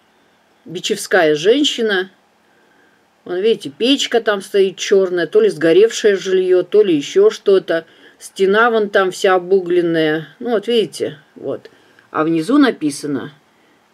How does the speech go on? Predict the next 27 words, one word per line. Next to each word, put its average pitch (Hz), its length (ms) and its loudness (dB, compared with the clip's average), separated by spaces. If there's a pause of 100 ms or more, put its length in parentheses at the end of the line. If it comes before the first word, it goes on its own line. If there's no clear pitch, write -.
(1000)
«Предсказание 233 960 0
Веры 208 340 4
Леон 147 560 2
для 156 240 0
России 208 480 -2
и 180 240 -4
мира». 143 420 -2 (4000)
Вот 233 200 -6
вам, 190 180 0
пожалуйста. 135 680 -10 (600)
Э, 151 340 -4
ну, 143 760 0
вы 320 100 2
знаете, 269 360 -2
вот, 208 200 -6
э, 226 580 0
реагировать 269 880 2
вот 180 200 -6
на 196 160 0
это 185 180 -4
вот 156 180 -6
всё, 156 420 -4
ну, 220 340 2
вроде 233 480 2
я 254 220 0
сначала 254 480 2
так, 226 180 -4